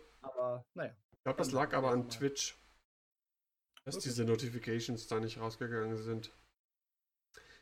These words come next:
Speaker 2: Äh, ja, wie dem auch sei. Ähm, deswegen können wir eigentlich nur kurz übers Finale sprechen. Ähm, und das auch nur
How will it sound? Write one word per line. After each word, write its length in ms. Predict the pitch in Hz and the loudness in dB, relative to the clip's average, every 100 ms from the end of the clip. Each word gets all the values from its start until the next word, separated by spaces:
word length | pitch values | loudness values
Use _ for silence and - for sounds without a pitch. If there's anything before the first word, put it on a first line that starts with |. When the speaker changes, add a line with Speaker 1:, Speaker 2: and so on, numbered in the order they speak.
| _ - | _ 0
Speaker 2:
Äh, 640 | 117 117 117 110 110 - | 2 4 4 4 0 0
ja, 180 | 120 110 | 4 6
wie 80 | 120 | 6
dem 180 | 127 120 | 6 6
auch 120 | 120 | 4
sei. 280 | 123 117 113 - - - | 6 6 6 0 -16 2
Ähm, 320 | 131 127 127 120 | 8 8 8 4
deswegen 420 | 127 - 151 175 | 2 4 4 6
können 240 | 156 165 | 6 6
wir 160 | 170 165 | 6 6
eigentlich 380 | 156 156 147 151 | 6 4 -2 2
nur 120 | 151 | 2
kurz 220 | 175 170 | 2 0
übers 220 | 151 147 | 2 2
Finale 480 | - 135 113 170 208 | 4 6 6 6 4
sprechen. 560 | - 120 110 151 208 240 - - _ _ | 4 2 2 2 0 -2 -8 -20 _ _
Ähm, 680 | 131 127 123 123 123 123 127 135 - - _ 123 | 8 10 10 8 6 6 2 -2 -16 -20 _ -2
und 100 | 120 | 0
das 160 | 120 | 0
auch 160 | 127 - | 0 2
nur 500 | 123 123 123 123 | 4 8 8 8